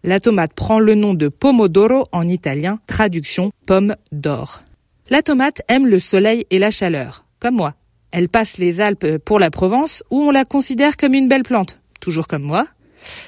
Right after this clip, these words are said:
Elle est enfin consommée en France à partir de la fin du dix-huitième siècle et au début du dix-neuvième siècle. Euh, pas du tout comme moi. En dix-huit cent quatre-vingt-neuf,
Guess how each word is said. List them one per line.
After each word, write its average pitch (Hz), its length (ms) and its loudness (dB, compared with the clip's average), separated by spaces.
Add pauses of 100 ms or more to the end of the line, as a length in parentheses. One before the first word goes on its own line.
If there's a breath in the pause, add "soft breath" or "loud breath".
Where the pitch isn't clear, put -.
(160 loud breath)
Elle 302 140 4
est 320 140 4
enfin 262 300 -2
consommée 277 500 2
en 180 80 -2
France - 560 -2
à 190 100 0
partir 226 440 -2
de 175 80 0
la 151 120 -2
fin 311 200 -2
du 247 120 0
dix-huitième 214 540 -2
siècle - 400 -4
et 185 80 2
au 185 80 4
début 202 240 0
du 190 140 -4
dix-neuvième 214 420 0
siècle. - 340 -6 (380)
Euh, 143 220 -4
pas 180 160 -2
du 180 100 -4
tout 196 140 -8
comme 165 140 -4
moi. 127 160 -8 (800 soft breath)
En 226 240 2
dix-huit 247 580 2
cent 320 200 -2
quatre-vingt-neuf, 220 960 -2